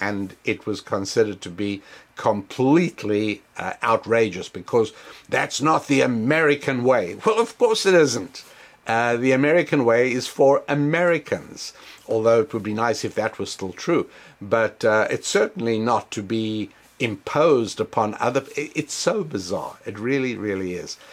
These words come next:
Um, China is coming into Africa. They're not imposing any philosophy. They're not imposing any way of life. It's a straightforward economic arrangement.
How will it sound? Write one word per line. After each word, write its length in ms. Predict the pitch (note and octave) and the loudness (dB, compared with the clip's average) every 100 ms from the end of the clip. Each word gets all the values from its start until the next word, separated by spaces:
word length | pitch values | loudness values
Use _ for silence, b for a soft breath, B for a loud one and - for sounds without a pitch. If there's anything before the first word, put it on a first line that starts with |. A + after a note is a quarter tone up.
| B B B | B B B
Um, 420 | - G2 G2 G2 F#2+ | -4 -2 -2 -6 -6
China 440 | - C3+ C#3+ E3 | -2 0 0 0
is 240 | D#3+ A#2+ | -4 -6
coming 360 | - B2+ A#2 A2+ | -4 -4 -2 -2
into 300 | A2+ G#2 G2 | -2 -4 -8
Africa. 540 | G2 - G#2+ G2 A#2+ D#3 B B B | -8 -6 -6 -2 -4 -4 B B B
They're 120 | - | 0
not 200 | D4+ B3+ | 2 2
imposing 720 | A#3 A#2 B2+ A2 A2 A2+ G#2+ - | 2 0 2 2 2 -2 -4 -6
any 640 | A2 A2 G#2+ G#2 G2+ G2+ - | -4 -2 -2 -2 -2 -4 -8
philosophy. 800 | - - G#2+ G2 G#2+ - A2 D#3 | -12 -2 -2 0 -4 -6 -4 -4
They're 160 | D#3 C#3+ | 0 0
not 180 | C3 | 2
imposing 520 | A#2 G#2 A#2 G2+ G#2+ G#2 | 0 0 -2 -2 -4 -4
any 140 | G2+ | -4
way 200 | G2 G2 | -2 -4
of 140 | F#2 | -4
life. 280 | F2+ G2+ C#3 - B B | -4 -4 -6 -10 B B
It's 160 | - - | -14 -8
a 80 | A2+ | -6
straightforward 720 | - D3+ D#3+ - C3 A#2+ A#2 - | -2 0 -2 -2 2 4 2 -2
economic 1000 | B2 - A#2+ G#2+ G#2 A2 A#2+ A#2+ A2+ - - | -10 -6 -6 -4 -2 0 0 0 -4 -8 -4
arrangement. 880 | A2 G#2 G#2+ G2 - - - - | 0 2 0 -2 -8 -14 -20 -20